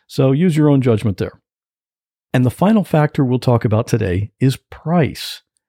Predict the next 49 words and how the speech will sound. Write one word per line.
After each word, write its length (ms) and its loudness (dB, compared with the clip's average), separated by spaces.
Now, 80 -4
for 100 -8
some 180 0
people, 280 0
it 60 -6
seems 220 0
like 140 2
that 160 0
might 220 0
be 100 0
the 120 0
first 500 0
and 180 2
the 40 2
most 240 0
important 480 0
factor 400 -2
to 140 -8
consider, 520 -2
but 100 -6
I 60 0
don't 220 -2
think 200 0
so. 360 -6
Obviously, 520 2
it'll 140 2
play 200 2
a 60 2
role, 500 2
but 240 -2
I 100 2
definitely 500 -2
don't 200 -2
recommend 440 0
that 60 -2
you 140 0
shop 440 -2
just 400 0
for 160 -4
the 120 0
cheapest 520 -2
laptop. 600 -2
If 120 -2
you 60 4
want 200 2
just 160 -2
a 40 0
cheap 320 -2
laptop, 560 -2